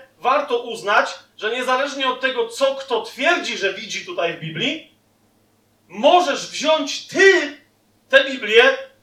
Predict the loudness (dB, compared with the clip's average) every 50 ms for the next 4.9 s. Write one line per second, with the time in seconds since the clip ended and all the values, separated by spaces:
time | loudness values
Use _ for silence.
0 | _ -20 -18 -8 2 6 6 6 6 6 0 -4 -8 -8 -8 -10 -6 -4 -4 -4
1 | -4 -6 -10 -16 _ _ _ _ _ _ _ _ -8 -6 -4 -4 -4 0 2 2
2 | 2 2 0 -4 -10 -14 -18 _ _ _ _ _ _ _ -8 -2 -2 0 2 0
3 | 0 -2 -4 -8 -8 -2 0 2 2 2 0 -4 -6 -8 -12 -20 _ _ _ _
4 | _ _ _ _ _ _ _ _ _ _ _ _ 0 0 0 0 -2 -4